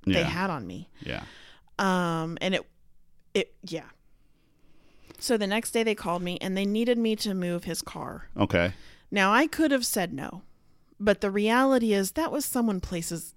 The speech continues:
Speaker 1: it, it was their place of work. Like,
Speaker 2: Yeah.
Speaker 1: it, that's not fair to, a-, and it was a big parking lot, but I didn't feel like it was fair to the people who owned that property
Speaker 2: Yeah.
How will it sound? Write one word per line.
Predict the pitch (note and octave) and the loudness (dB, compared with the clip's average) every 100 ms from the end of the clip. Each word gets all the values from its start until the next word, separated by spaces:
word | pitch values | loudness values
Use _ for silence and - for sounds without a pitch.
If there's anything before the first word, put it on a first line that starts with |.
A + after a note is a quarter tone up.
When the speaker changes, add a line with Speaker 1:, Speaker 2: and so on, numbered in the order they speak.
| - | -6
Speaker 1:
it, | C4 | -2
it | - | 0
was | D#4 | 2
their | D#4 | 2
place | - - - F3 | 0 -6 -6 -6
of | D#3+ A#2 | -6 -8
work. | C#3 D3 - - - - - - | -8 -8 -10 -18 -20 -20 -20 -12
Like, | G#2 C#3 G#3 | -2 0 0
Speaker 2:
Yeah. | A1+ G3+ | 0 -4
Speaker 1:
it, | - | 2
that's | D4+ D#4 D4 | 2 4 4
not | C#4+ - | 2 2
fair | - G3 F#3+ F#3+ G3 - | 0 0 0 0 -4 -6
to, | - G3+ F#3+ - | -6 -4 -4 -2
a-, | F3+ - | -4 -2
and | G3 B3+ | 0 2
it | B3 | 2
was | A3+ | 2
a | G3 | 2
big | F#3 F3 | 0 -2
parking | - G3+ G#3 | -4 -4 -2
lot, | F#3+ - | 0 0
but | G#3+ - | 0 -2
I | A3+ | 0
didn't | C4 G#3 | 0 0
feel | A3+ | 0
like | G#3+ | -2
it | G3+ | -2
was | F3+ | -4
fair | - F3+ | -4 -6
to | E3+ | -4
the | E3+ E3+ - | -6 -8 -10
people | - - G#3+ G#3+ G3+ | -10 -6 -4 -2 -2
who | F3+ F#3+ - - | -2 -4 -4 -4
owned | F#3 F#3 F#3+ F3+ | 0 2 0 0
that | F3+ - | -4 -4
property | - D#3+ E3 E3+ E3+ | -8 -8 -6 -4 2
Speaker 2:
Yeah. | F#2+ C#3+ | 2 2